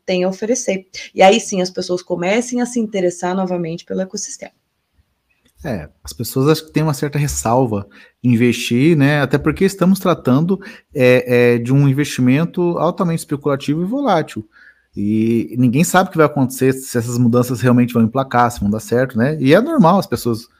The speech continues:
Speaker 2: né, ficarem um pouquinho, opa, com o pé atrás.
Speaker 1: Claro,
Speaker 2: E
Speaker 1: e... ainda assim que as pessoas falam assim,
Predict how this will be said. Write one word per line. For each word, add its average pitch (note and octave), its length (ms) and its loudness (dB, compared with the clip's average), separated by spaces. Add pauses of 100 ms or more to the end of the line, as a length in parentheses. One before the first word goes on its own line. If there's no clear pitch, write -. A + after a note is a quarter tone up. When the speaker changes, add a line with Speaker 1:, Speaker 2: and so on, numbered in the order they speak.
(160)
Speaker 2:
né, B2+ 140 2
ficarem B2 400 2
um A#2 40 2
pouquinho, A#2+ 380 -2
opa, D3 240 0
com - 140 -6
o A#2 40 -6
pé C3 120 -4
atrás. A2+ 580 -4 (400)
Speaker 1:
Claro, C4+ 440 6
Speaker 2:
E F#3 60 6
Speaker 1:
e... F3 40 10
ainda G3 380 6
assim C4 260 0
que B3+ 80 2
as B3 80 2
pessoas A#3+ 260 0
falam A#3+ 160 0
assim, A#3 220 -6